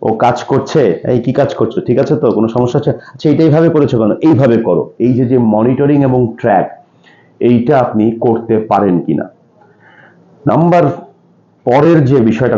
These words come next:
গুরুত্বপূর্ণ, যে এই চেয়ারে আপনি বসবেন, তার আগে আপনি চিন্তা করে দেখেন যে আপনি একজনের উপরে বিশ্বাস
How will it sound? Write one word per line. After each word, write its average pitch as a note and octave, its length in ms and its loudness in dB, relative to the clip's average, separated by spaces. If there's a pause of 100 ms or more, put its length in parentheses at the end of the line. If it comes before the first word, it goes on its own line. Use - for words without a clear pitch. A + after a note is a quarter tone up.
গুরুত্বপূর্ণ, G#2 520 0
যে G2 100 2
এই A2 100 2
চেয়ারে B2+ 260 2
আপনি D3+ 200 0
বসবেন, D3+ 280 2 (400)
তার F#2 200 0
আগে G#2+ 200 0
আপনি A2 180 0 (360)
চিন্তা C#3+ 340 0
করে A2+ 220 2
দেখেন F#2 260 0 (440)
যে G#2+ 60 2 (100)
আপনি A#2+ 220 0 (160)
একজনের G#2 440 0
উপরে G#2+ 180 -2 (140)
বিশ্বাস A2 340 -2